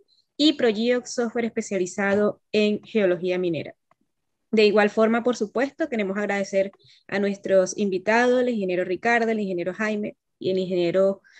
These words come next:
Julio David por su tiempo y dedicación y toda la disposición en compartir sus conocimientos en relación al tema que hemos estado tratando el día de hoy.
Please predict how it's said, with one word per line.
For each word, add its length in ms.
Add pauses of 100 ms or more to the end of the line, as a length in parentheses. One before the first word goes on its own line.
Julio 220
David 300
por 120
su 140
tiempo 560 (340)
y 240
dedicación 640
y 60
toda 140
la 100
disposición 800 (240)
en 140
compartir 480
sus 140
conocimientos 680
en 60
relación 380
al 120
tema 240
que 160
hemos 200
estado 320
tratando 600
el 140
día 160
de 120
hoy. 280